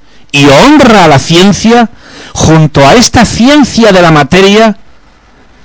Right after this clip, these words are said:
se les abra puertas de par en par a las ciencias hermanas, como son la ciencia de la naturaleza y la propia ciencia espíritu.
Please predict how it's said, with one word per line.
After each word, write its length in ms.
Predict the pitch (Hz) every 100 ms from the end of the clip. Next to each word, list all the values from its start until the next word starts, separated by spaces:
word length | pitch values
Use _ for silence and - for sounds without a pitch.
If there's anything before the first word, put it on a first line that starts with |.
| - -
se 220 | - 147
les 240 | 156 151 220
abra 340 | 240 226 -
puertas 680 | 208 247 262 214 247 220 180
de 140 | 190
par 220 | - 226
en 240 | 220 185 175
par 420 | 208 220 220 190 - - _ - - _ - -
a 120 | - 151
las 180 | 165
ciencias 920 | - - - 240 254 170 220 220 151
hermanas, 760 | 190 175 180 240 233 226 - - - - - - -
como 260 | 147 151
son 460 | 143 214 226 240 220 _ _ _ _ -
la 220 | 120 139
ciencia 680 | - 160 214 254 - 214 202
de 100 | 190
la 100 | 165
naturaleza 800 | 147 156 143 143 160 - 151 151 - - -
y 160 | 123 123
la 180 | 117
propia 480 | - 165 208 185 170
ciencia 640 | 120 - 151 165 143 160
espíritu. 840 | 120 - - - 127 98 - 90